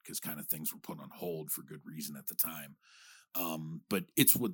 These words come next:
you know, no doubt that Vince wants to be the first to be able to do that. Um, you know, we've talked about this endlessly, I feel like, here on the show for the last year, the Jay. Um, we are so close, uh, with vaccines coming and, and,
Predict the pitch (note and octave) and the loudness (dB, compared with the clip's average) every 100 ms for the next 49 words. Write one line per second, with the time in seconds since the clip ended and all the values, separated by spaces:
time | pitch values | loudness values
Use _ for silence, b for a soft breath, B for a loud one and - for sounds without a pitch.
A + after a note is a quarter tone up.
0 | - A2+ - G#2 E2+ F#2+ G2 F2+ G2+ G2 | -4 -6 -2 0 0 2 4 6 6 4
1 | - F2+ D#2+ F2+ E2 - F2 - E2 F#2 | 0 -8 -4 0 2 2 0 -4 -2 -2
2 | F2 E2 D#2+ - G2 E2+ - E2+ E2 D2+ | -4 2 8 8 8 2 0 0 -4 -6
3 | C#2+ F2+ F2+ D#2 D2+ C#2+ _ b b b | -4 -4 -4 -4 -6 -10 _ b b b
4 | - F2 E2+ D#2+ D#2 D2 _ _ _ _ | -4 0 0 -2 -6 -10 _ _ _ _
5 | - A2 F#2 E2+ G#2 D#3+ - A2 A#2 B2+ | 2 4 4 4 8 8 8 4 2 2
6 | A2 A2+ - A2+ - - G2 G2+ A2 G2+ | 0 0 0 4 4 4 2 0 4 6
7 | - A2 G#2+ G#2 A2 G#2+ G#2 - G#2+ G#2+ | 4 2 4 6 6 4 -4 -2 -2 2
8 | - A2+ G#2 G2+ G2+ G#2+ G2+ - G#2 G#2 | 2 2 0 -2 -2 -4 -4 -4 -2 -2
9 | G2 G#2+ A2 G#2 - b b b b F#2+ | 0 -2 -4 -6 -10 b b b b 4
10 | F#2 F2 E2 - G#2+ D#3+ F#3 C3 G2+ - | 4 2 -6 -2 8 10 12 10 10 10
11 | - E3 E3+ - C3 F#2 - - - _ | 10 6 2 2 2 6 8 8 6 _
12 | - F2 F2 E2 E2 G2 F2+ G2+ F#2+ - | -10 -6 -4 -6 -2 2 4 2 6 8
13 | C3 C3+ B2+ - B2+ B2 A#2+ A#2 A2 F2+ | 8 4 4 4 4 4 4 2 0 -2
14 | E2+ - F2+ | -4 -8 -8